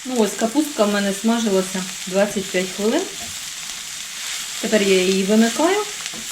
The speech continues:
та дам трохи прохолонути. Перекладаю капусточку до мисочки.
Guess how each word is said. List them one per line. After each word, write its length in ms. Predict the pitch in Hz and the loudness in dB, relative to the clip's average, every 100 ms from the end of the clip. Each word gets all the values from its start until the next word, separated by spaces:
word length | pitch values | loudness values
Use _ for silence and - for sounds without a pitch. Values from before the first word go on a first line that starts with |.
| - | 0
та 80 | 208 | 2
дам 300 | 190 262 294 - | 4 4 4 0
трохи 300 | 196 208 220 | 0 0 0
прохолонути. 1040 | 190 - 214 240 185 175 143 147 151 - 160 160 - - - - - - - - - - - - - - - - - - - - - - - - - - - - - - - - - - - - - - - | -2 0 0 0 -2 0 -2 -2 -4 -4 -6 -6 -10 -8 -8 -6 -6 -6 -8 -8 -8 -8 -10 -10 -10 -10 -10 -10 -10 -10 -10 -8 -6 -6 -6 -6 -6 -6 -6 -8 -6 -6 -8 -8 -8 -8 -10 -18 -20 -20 -8
Перекладаю 580 | 269 233 - 185 196 202 | -6 -6 -6 -8 -6 -8
капусточку 680 | - 190 311 311 302 - 233 - - - - - - - - - - - - | -10 -4 -2 -2 -8 -8 -12 -14 -20 -20 -20 -20 -20 -20 -20 -20 -20 -20 -16
до 120 | 269 247 | -8 -6
мисочки. 540 | 165 160 156 - - | -6 -8 -12 -16 -18